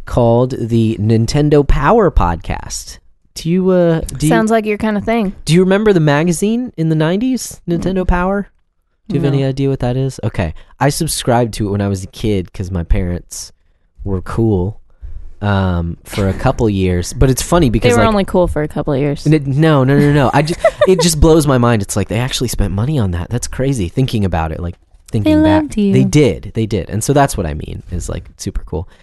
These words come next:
Speaker 1: I remember 'cause, like, I would ask for a renewal of the subscription for my birthday for a few years, and so that was fun. Um, but it, and it's funny because it covered, like, new video games, and we always had old systems. So, like,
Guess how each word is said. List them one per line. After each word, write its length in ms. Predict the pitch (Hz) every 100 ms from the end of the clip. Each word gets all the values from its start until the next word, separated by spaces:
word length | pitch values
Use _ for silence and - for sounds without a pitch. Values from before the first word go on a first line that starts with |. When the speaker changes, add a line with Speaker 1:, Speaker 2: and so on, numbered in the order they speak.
| -
Speaker 1:
I 60 | 135
remember 420 | 135 123 120 110
'cause, 220 | 101 104
like, 160 | 92 90
I 60 | 87
would 140 | 87 -
ask 320 | 87 82 -
for 280 | - 85 82
a 100 | 90
renewal 420 | 90 87 87 82
of 60 | 82
the 100 | 85
subscription 640 | - - - - - 73
for 120 | - 87
my 140 | 80
birthday 500 | 80 82 - 85 104 _
for 140 | -
a 60 | -
few 160 | -
years, 360 | 104 101 - -
and 160 | 117 120 - _ _ _
so 120 | _ -
that 40 |
was 100 | -
fun. 220 | 87 92 - - - - -
Um, 520 | 151 139 110 90 85 - _ _ _ _ _ _ _
but 240 | 143 139 139
it, 180 | 147 170
and 120 | 156
it's 140 | 143
funny 240 | - 165 135
because 280 | 120 123
it 120 | 110 -
covered, 340 | 123 113 104
like, 180 | 95 87
new 400 | 95 98 101 104
video 480 | 98 110 113 113 113
games, 460 | 120 120 120 113
and 180 | - 95
we 160 | 107 120
always 380 | 107 98 92 -
had 140 | 78 -
old 240 | 85 82
systems. 460 | - 80 - 76 87
So, 180 | 95
like, 300 | 85 80 78